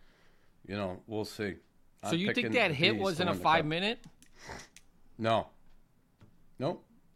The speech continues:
Speaker 1: He, it wasn't, principal point of contact wasn't the head. He didn't leave his feet to
Speaker 2: He, like,
Speaker 1: make the hit,
Speaker 2: lunged
Speaker 1: but
Speaker 2: up,
Speaker 1: he
Speaker 2: but
Speaker 1: d-
Speaker 2: didn't, yeah.
Speaker 1: Yeah, he,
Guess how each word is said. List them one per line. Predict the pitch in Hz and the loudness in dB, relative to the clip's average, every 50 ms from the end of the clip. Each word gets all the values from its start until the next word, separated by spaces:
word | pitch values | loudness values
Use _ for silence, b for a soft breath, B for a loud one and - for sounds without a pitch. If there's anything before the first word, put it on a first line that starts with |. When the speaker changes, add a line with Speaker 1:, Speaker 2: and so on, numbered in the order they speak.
| - - _ _ _ - | -20 -20 _ _ _ -6
Speaker 1:
He, | 117 120 123 | -2 -2 0
it | 117 - 131 110 | 0 0 -2 0
wasn't, | 110 127 135 127 123 139 139 - - - | 4 4 4 4 4 0 -2 -4 -8 -6
principal | - - 160 147 143 - 156 170 | -2 0 0 0 0 -2 -4 -4
point | 147 - 165 156 160 156 | -2 2 2 4 4 4
of | 143 143 | 2 2
contact | - 143 147 135 139 156 151 156 - - | 2 2 2 4 4 4 4 4 4 2
wasn't | 139 139 135 135 127 - | 0 0 2 0 0 -2
the | 117 110 | -2 -2
head. | 113 131 135 147 165 165 - b b b b b b b b b b b b | 2 2 2 2 2 0 -4 b b b b b b b b b b b b
He | - - 139 135 | -4 -2 0 0
didn't | 120 110 - 143 175 180 196 196 175 156 180 | 0 -2 0 2 4 4 4 2 -2 0 2
leave | 175 180 180 175 156 139 | 4 4 6 4 2 0
his | 143 143 139 120 110 - - | 0 -2 -2 -2 -2 -6 -10
feet | - - - - - 190 208 196 151 - - _ - - - - - - - _ _ - - - | -10 -12 -12 -6 -2 0 0 0 -2 -4 -10 _ -20 -20 -20 -20 -20 -20 -20 _ _ -20 -8 -2
to | 135 | 0
Speaker 2:
He, | 120 | 2
like, | 120 123 | 4 4
Speaker 1:
make | 117 117 | 4 4
the | 143 156 | 4 6
hit, | 175 | 6
Speaker 2:
lunged | 185 185 - - 139 131 | 6 6 6 4 4 6
Speaker 1:
but | 156 147 131 | 6 8 8
Speaker 2:
up, | 127 | 8
Speaker 1:
he | 156 156 | 8 6
Speaker 2:
but | 147 135 139 | 6 4 4
Speaker 1:
d- | 151 | 2
Speaker 2:
didn't, | 147 143 139 135 131 147 - | 2 2 2 0 -2 -4 -2
yeah. | 156 135 117 104 107 139 | -2 -2 -2 -2 2 6
Speaker 1:
Yeah, | 156 160 139 113 117 | 8 8 10 8 6
he, | 120 135 | 4 -2